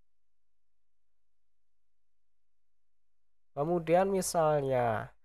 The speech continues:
di sini aku akan memotong bagian tengah ini ya. Caranya seperti tadi, kita ubah pandangannya terlebih dahulu, yaitu pandangan front ya,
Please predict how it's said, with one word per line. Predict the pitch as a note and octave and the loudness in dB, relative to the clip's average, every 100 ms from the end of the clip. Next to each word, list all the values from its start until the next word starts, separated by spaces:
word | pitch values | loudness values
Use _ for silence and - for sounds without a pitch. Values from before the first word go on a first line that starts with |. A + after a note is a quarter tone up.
| - - | -20 -10
di | D3 D3 | -6 -2
sini | D#3 D#3 F3+ G#3 G#3 - _ - - - - - - - - - - - - - - - | 0 2 2 0 -2 -8 _ -20 -20 -20 -20 -20 -20 -20 -20 -20 -20 -20 -20 -20 -20 -12
aku | B2+ - | -10 0
akan | D#3+ D#3 D#3+ D#3 | 0 0 -2 -2
memotong | D#3 D3+ D3 - D#3 D#3 | -2 0 -2 -2 -2 -2
bagian | C3+ A#2 - A#2+ A2 A2 A#2+ B2 C3 C#3+ - - | -4 -6 -8 -6 -2 -2 -4 -10 -16 -20 -20 -10
tengah | C3 A#2+ A2+ G#2+ | -6 -2 -2 -4
ini | B2 A#2 | -8 -8
ya. | - - D#3 - - - - - - | -8 -10 -18 -20 -20 -20 -20 -20 -8
Caranya | - C#3 C#3+ D#3 F3 | 2 4 4 2 0
seperti | - D#3 D3 D3 | -2 -8 -8 -8
tadi, | C3 A#2 - C3 E3+ E3 | -6 -8 -6 -8 -6 -8
kita | D#3+ F3 | -2 0
ubah | E3+ - C3+ | 0 0 -2
pandangannya | C3 B2+ A#2+ A2+ A2+ B2 C#3 | 0 -4 -2 -2 -2 -2 -2
terlebih | C#3 B2 - A2+ | -4 -4 -6 -8
dahulu, | G#2+ A2 A2 A2+ D#3+ A3 - - - - - - - | -6 -6 -6 -4 -4 -6 -14 -20 -20 -20 -20 -20 -6
yaitu | B2 A#2+ - D3 | 0 0 -2 -6
pandangan | D3+ C#3+ A#2+ A2 A2 - | -4 -2 -2 -2 -4 -8
front | - C3+ A#2+ | -4 -4 -2
ya, | A2 | -4